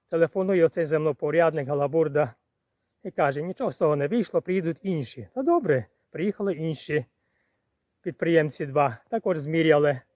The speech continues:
Ну і час йде, і він завжди:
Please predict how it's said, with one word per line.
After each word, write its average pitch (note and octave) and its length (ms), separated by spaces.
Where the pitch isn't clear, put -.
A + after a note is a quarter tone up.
Ну B3 120
і D3+ 240
час D3 260
йде, E3+ 360
і F3 60
він F3+ 100
завжди: D3+ 520